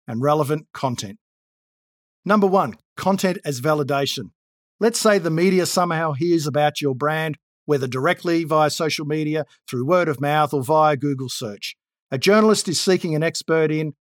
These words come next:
for example, property law, to provide quotes for a story. You run a law firm and one of the partners specialises in property. Plus, she writes regular articles on the subject for the firm's blog and is very active sharing content on the topic via her personal Twitter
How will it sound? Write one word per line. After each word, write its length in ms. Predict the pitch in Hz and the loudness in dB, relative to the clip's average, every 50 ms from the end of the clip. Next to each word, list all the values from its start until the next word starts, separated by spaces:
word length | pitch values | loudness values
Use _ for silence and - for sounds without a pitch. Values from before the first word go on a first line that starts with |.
| _ _ - | _ _ 0
for 160 | 226 - 185 | 2 4 4
example, 460 | 156 135 127 151 147 147 - 220 240 - - | 2 2 2 2 2 2 0 -2 -6 -6 -2
property 340 | - 165 151 160 151 143 143 | -2 -2 0 0 0 0 0
law, 300 | 143 143 139 123 98 - _ _ _ - | 0 0 0 0 -4 -8 _ _ _ -10
to 80 | - 139 | -8 -4
provide 440 | 123 135 127 139 147 147 147 131 - | -4 -2 0 2 2 2 2 0 -4
quotes 360 | - - 180 175 185 180 - | -6 0 0 0 0 0 -4
for 160 | - - 147 | -4 -4 -2
a 60 | 135 | -2
story. 580 | 117 - - - 143 143 139 135 120 104 92 _ _ _ _ _ _ _ _ _ _ _ _ _ - | -2 -4 -2 0 2 2 2 0 -2 -6 -12 _ _ _ _ _ _ _ _ _ _ _ _ _ -2
You 180 | 151 190 240 | 2 2 4
run 180 | 226 220 202 190 | 4 4 4 4
a 60 | 175 | 4
law 220 | 156 156 175 190 185 | 4 4 4 2 2
firm 300 | - 180 156 123 113 117 | 2 0 0 0 -2 -4
and 140 | 120 139 | -4 -2
one 140 | 147 190 220 | 0 2 2
of 80 | 220 185 | 2 0
the 60 | 160 | -2
partners 400 | - - 165 160 165 147 131 - | -2 0 0 0 0 -2 -6 -8
specialises 680 | - - 214 226 - 220 175 139 135 127 113 123 120 131 | -4 -2 -2 -2 0 0 -2 -2 -2 -4 -6 -8 -8 -8
in 100 | 127 117 | -8 -4
property. 460 | - 190 214 185 190 147 113 98 - _ _ _ _ _ - | -2 -2 -2 -2 -2 -8 -8 -10 -12 _ _ _ _ _ 0
Plus, 140 | 220 226 220 | 0 2 2
she 180 | - - 214 | 2 0 0
writes 380 | 170 160 160 160 160 - - - | 2 2 2 2 2 0 -4 -2
regular 460 | 143 185 208 196 208 175 156 143 143 | 0 2 2 4 2 2 4 4 4
articles 400 | 147 156 160 156 156 160 135 139 | 4 4 2 0 -4 -4 -4 -4
on 100 | 139 131 | -4 -4
the 60 | 131 | -4
subject 460 | 123 - 175 180 156 - 143 123 - | -2 0 0 0 0 0 -6 -6 -8
for 80 | - 147 | -12 -12
the 80 | 131 127 | -12 -8
firm's 360 | - 151 143 139 135 127 113 | -4 -2 -2 -2 -2 -4 -6
blog 380 | 110 139 156 156 127 139 151 - _ - - _ _ - | -4 0 0 0 0 0 -6 -8 _ -20 -20 _ _ -4
and 160 | 160 143 147 | -2 0 0
is 160 | 151 147 113 | 0 0 0
very 300 | - 165 190 202 180 156 | 0 2 2 4 4 2
active 300 | 147 147 139 - 147 135 | 0 0 -2 -2 -6 -4
sharing 360 | 127 - - 165 175 180 175 | -4 -2 0 0 0 -2 -2
content 420 | 151 - 156 147 135 - 139 135 135 | -4 -2 -2 -2 0 -2 -4 -6 -4
on 160 | - 143 131 | -4 -4 -4
the 60 | 123 117 | -4 -4
topic 560 | - - - 220 214 - 135 135 175 - - _ _ _ _ _ - | -6 -2 0 0 0 0 -2 -2 -2 -6 -12 _ _ _ _ _ -2
via 240 | 143 143 147 147 131 | 2 2 2 2 2
her 160 | 123 135 123 | 0 -2 -4
personal 500 | - - 135 139 131 - 131 123 123 139 | -2 -2 -2 -2 -2 -4 -6 -6 -6 -6
Twitter 400 | 135 - - 139 135 135 135 | -8 -6 -4 -2 -2 -2 -2